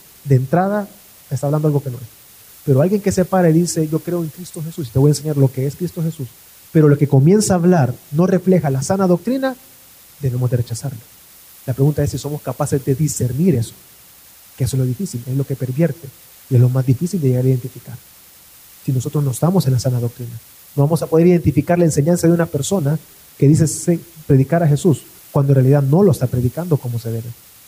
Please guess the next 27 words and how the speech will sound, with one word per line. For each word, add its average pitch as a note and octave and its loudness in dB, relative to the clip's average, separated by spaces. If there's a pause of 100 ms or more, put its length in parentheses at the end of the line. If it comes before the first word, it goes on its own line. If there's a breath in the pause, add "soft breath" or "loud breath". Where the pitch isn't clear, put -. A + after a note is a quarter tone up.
(200)
como C#3 4
lo B2+ 6
muestra D#3+ -2
la B2 -12
palabra A#2+ -6
de A2+ -2
Dios. A#2 -6 (640 loud breath)
Así E3 -2
que, G3 0
¿cómo B3+ 0
esto A#3 0
nos G3+ 0
sirve? D#3 4
Y D#3 4
habiendo F3+ 0
hablado F3+ 2
de E3+ 2
esto, F3 -6 (300 loud breath)
¿cómo G#3 2
puedo G3 2
aplicarlo F3+ 2 (140)
a D#3 2
mi D#3 4
vida, A#2 4
a C#3 2
mi F3+ 6
familia? A#2+ 0